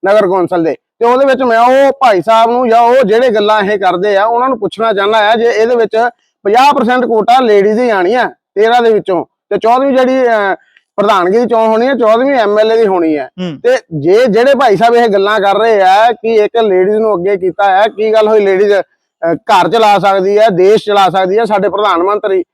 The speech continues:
Speaker 1: ਲੇਡੀਜ਼ ਰਹੇ ਆ, ਤੇ ਕੀ ਉਹ ਆਪਣਾ ਮਹੱਲਾ ਨਹੀਂ ਚਲਾ ਸਕਦੇ, ਆਪਣਾ ਵਾਰਡ ਨਹੀਂ ਚਲਾ ਸਕਦੇ? ਨਾਲੇ ਉਹ ਜਿਹੜੇ, ਜਿਹੜੇ ਆ ਉਹ ਰਬੜ ਦੀ ਮੋਹਰ ਨਹੀਂ ਹੈਗੇ, ਨਾ ਗੂੰਗੇ ਮੰਤਰੀ ਬਣ ਕੇ ਬੈਠੂਗੇ।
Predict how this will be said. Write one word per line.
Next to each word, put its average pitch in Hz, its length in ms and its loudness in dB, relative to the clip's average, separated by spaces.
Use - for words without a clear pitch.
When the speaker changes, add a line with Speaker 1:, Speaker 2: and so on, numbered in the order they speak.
Speaker 1:
ਲੇਡੀਜ਼ 196 320 2
ਰਹੇ 220 340 2
ਆ, 190 180 0
ਤੇ 196 100 -4
ਕੀ 226 200 -2
ਉਹ 240 220 4
ਆਪਣਾ 233 280 0
ਮਹੱਲਾ 196 280 0
ਨਹੀਂ 226 140 0
ਚਲਾ 254 200 2
ਸਕਦੇ, 247 360 0
ਆਪਣਾ 208 280 -2
ਵਾਰਡ 180 300 0
ਨਹੀਂ 247 140 -2
ਚਲਾ 233 240 0
ਸਕਦੇ? 226 300 0
ਨਾਲੇ 185 500 0
ਉਹ 254 220 4
ਜਿਹੜੇ, 233 380 2
ਜਿਹੜੇ 226 420 2
ਆ 214 180 4
ਉਹ 226 180 0
ਰਬੜ 208 220 0
ਦੀ 233 80 0
ਮੋਹਰ 240 280 0
ਨਹੀਂ 262 120 0
ਹੈਗੇ, 247 280 0
ਨਾ 220 120 0
ਗੂੰਗੇ 220 340 0
ਮੰਤਰੀ 226 340 -2
ਬਣ 220 160 -2
ਕੇ 202 100 -4
ਬੈਠੂਗੇ। 180 460 -2